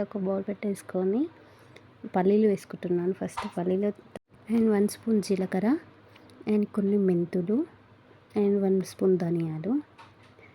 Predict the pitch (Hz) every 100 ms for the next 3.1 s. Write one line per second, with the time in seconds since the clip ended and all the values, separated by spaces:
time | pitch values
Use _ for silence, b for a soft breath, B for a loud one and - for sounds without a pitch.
0 | B - - - 208 214 214 - - 190
1 | 208 240 220 202 185 180 185 208 202 196
2 | 180 180 185 - 214 - 190 196 - 240